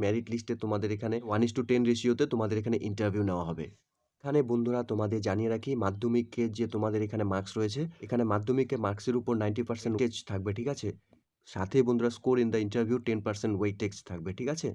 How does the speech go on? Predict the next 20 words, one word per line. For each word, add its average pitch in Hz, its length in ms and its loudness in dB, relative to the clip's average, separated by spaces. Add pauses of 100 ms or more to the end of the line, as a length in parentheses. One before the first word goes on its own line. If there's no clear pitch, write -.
(580)
এখানে 113 320 2
বন্ধুরা 120 320 6
আরেকবার 117 300 2
তোমাদের 123 320 2
জানিয়ে 117 240 2
রাখি, 117 180 0
এখানে 117 220 0
তোমাদের 110 300 0
ফাইনাল 107 360 2
মেরিট 107 320 0
লিস্ট 117 160 -2
পাবলিশড 104 360 -4
হবে 113 140 -2
তোমাদের 104 340 0
মাধ্যমিকের 104 520 -2
মার্কসের 95 380 -4
উপরই 92 260 -4
কিন্তু, 87 220 -6
ঠিক 110 160 -4
আছে? 139 200 -4